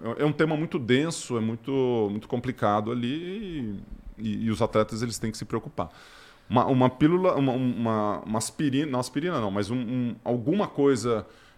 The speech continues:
de remédio que você toma pode ter um, algum elemento que seja doping. Se você tomar isso na, durante a competição ou em momentos assim, você pode ser pego no antidoping. Aí você tem que provar. Provar que você tava doente, provar que você tinha isso, que tinha aquilo, e vai todo mundo olhar pra você e falar, "Aham,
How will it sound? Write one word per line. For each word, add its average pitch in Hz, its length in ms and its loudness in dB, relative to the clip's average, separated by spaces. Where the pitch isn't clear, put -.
de 110 120 -2
remédio 123 520 4
que - 80 -10
você 135 220 0
toma 165 300 0
pode 139 320 2
ter 143 120 0
um, 151 160 -2
algum 123 480 -2
elemento 127 480 0
que 156 80 -10
seja 135 280 -2
doping. 151 340 0
Se - 80 -6
você 170 180 -8
tomar 139 220 -2
isso 120 100 -4
na, 120 100 0
durante 110 340 -2
a - 20 -6
competição 120 560 -2
ou 120 80 0
em 120 60 0
momentos 107 400 0
assim, 180 180 -6
você 233 140 -6
pode 165 240 -4
ser 175 100 -4
pego 151 180 -4
no 156 60 -4
antidoping. 160 380 -4
Aí 117 80 -4
você 120 80 -10
tem 143 120 0
que - 60 -12
provar. 131 380 -4
Provar 107 220 2
que - 60 -6
você - 80 -4
tava 110 180 2
doente, 143 300 0
provar 113 220 0
que - 60 -8
você 107 80 -4
tinha 113 220 -4
isso, 156 240 -2
que - 80 -20
tinha 117 140 -4
aquilo, 165 360 -4
e 117 40 -10
vai 127 120 2
todo 127 180 -2
mundo 131 120 2
olhar 127 120 4
pra 135 100 -2
você 123 160 -4
e 143 40 -6
falar, 117 220 -2
"Aham, 117 340 2